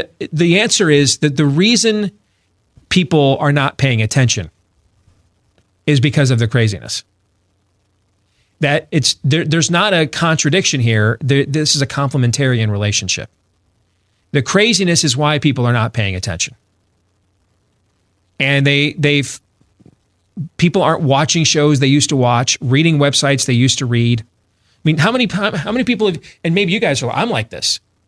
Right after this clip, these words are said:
where how many people you know that you used to talk politics with and be political junkies with,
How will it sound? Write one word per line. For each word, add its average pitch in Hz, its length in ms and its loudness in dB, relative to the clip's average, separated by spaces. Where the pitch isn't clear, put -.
where 143 440 0
how 165 220 0
many 233 160 2
people 208 300 2
you 170 180 2
know 113 320 2
that 120 240 -2
you 147 160 4
used 175 220 2
to 147 60 -4
talk 147 280 0
politics 117 520 0
with 113 220 2
and 113 80 2
be 131 140 2
political 143 420 0
junkies 113 400 0
with, 107 300 -4